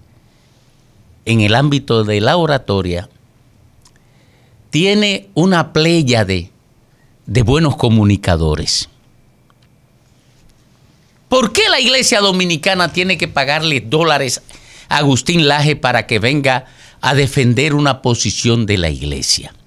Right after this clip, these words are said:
¿Usted se ha preguntado eso? ¿Usted se ha preguntado por qué la Iglesia necesita que un extranjero venga aquí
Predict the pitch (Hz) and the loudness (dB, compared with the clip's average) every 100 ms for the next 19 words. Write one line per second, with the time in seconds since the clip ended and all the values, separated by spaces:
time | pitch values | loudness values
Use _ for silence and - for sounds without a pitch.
0 | _ - _ _ _ - _ _ _ _ | _ -20 _ _ _ -20 _ _ _ _
1 | _ - - - - - - _ - - | _ -20 -20 -20 -20 -20 -20 _ -12 -4
2 | 220 403 - 349 330 320 277 240 269 262 | -2 0 2 0 0 0 0 0 0 2
3 | 269 180 113 - 95 92 - _ _ _ | 2 2 0 -2 -6 -10 -20 _ _ _
4 | _ _ _ _ _ _ _ _ _ _ | _ _ _ _ _ _ _ _ _ _
5 | _ _ _ _ _ _ _ _ _ _ | _ _ _ _ _ _ _ _ _ _
6 | _ - 226 381 392 370 330 320 277 240 | _ -4 -2 0 2 2 2 2 4 2
7 | 185 - 247 202 139 113 - - _ _ | 0 0 2 2 0 -2 -6 -20 _ _
8 | - - _ - 240 208 - 359 349 269 | -20 -20 _ 0 2 0 0 0 0 0
9 | 180 - - - - _ _ _ - _ | -4 -10 -20 -20 -20 _ _ _ -20 _
10 | _ _ _ _ _ _ _ _ _ _ | _ _ _ _ _ _ _ _ _ _
11 | _ _ - 214 208 254 285 - 220 196 | _ _ -2 0 0 0 0 0 0 0
12 | 196 - 165 - 262 226 - 135 120 76 | 0 0 0 0 0 -2 0 0 0 -4
13 | _ _ _ _ _ _ _ _ _ - | _ _ _ _ _ _ _ _ _ -20
14 | - - 185 202 254 269 - 226 190 180 | -20 -6 0 2 2 0 -2 -2 0 2
15 | 196 220 175 147 170 202 180 156 - 190 | 2 0 -2 -2 -2 -2 -2 -4 -4 -2
16 | 165 101 | -2 -4